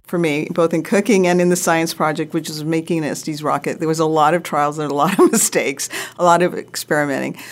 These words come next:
But I finally got both right and earned my badges, you know, cooking and my science badge. And doing that, I realized it's reading directions, getting the ingredients, the chemicals right, and getting the heat source right, both in cooking and science. And I said, "I can do that."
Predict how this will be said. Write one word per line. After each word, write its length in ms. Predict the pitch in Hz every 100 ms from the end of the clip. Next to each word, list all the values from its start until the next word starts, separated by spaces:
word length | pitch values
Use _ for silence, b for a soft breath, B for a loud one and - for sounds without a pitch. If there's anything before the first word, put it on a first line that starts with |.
| B
But 100 | 233
I 60 | 233
finally 420 | 247 285 311 320
got 260 | 202 170 170
both 300 | 175 185 190
right 400 | 139 147 196 -
and 160 | 180 175
earned 180 | 180 180
my 140 | 160
badges, 500 | 156 160 160 160 175
you 100 | 170
know, 100 | 147
cooking 440 | 147 170 160 151 -
and 180 | 165 160
my 220 | 156 151 B B B B _ _ -
science 360 | 269 339 339
badge. 400 | - 131 90 - B - _ _
And 180 | 220 233
doing 220 | 370 415
that, 160 | 277 202
I 40 |
realized 520 | 185 196 180 165 165 -
it's 220 | 170 180 - 180
reading 320 | 180 202 208
directions, 560 | 190 160 156 170 160
getting 300 | - 170 180
the 180 | 175 175
ingredients, 640 | 175 156 160 156 160 160
the 60 | 170
chemicals 520 | - 156 151 165 147
right, 260 | 151 143 143
and 100 | 170
getting 220 | 170 170
the 80 | 165
heat 240 | 160 254 254
source 320 | - - -
right, 280 | 82 - - _ _ _ _ _
both 220 | 175 175
in 80 | 165
cooking 400 | - 180 202 185
and 100 | 175
science. 320 | - 349 262
And 80 | -
I 60 | 294
said, 180 | - -
"I 80 | 269
can 180 | 311
do 180 | 240 262
that." 280 | 285 147 -